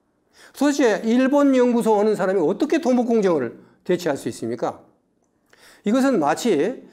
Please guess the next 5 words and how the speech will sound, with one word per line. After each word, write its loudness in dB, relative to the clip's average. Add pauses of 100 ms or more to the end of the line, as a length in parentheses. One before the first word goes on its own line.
(100)
지금 -2
압록강에서 0 (200)
중공군하고 2
대치하고 0
있는데 0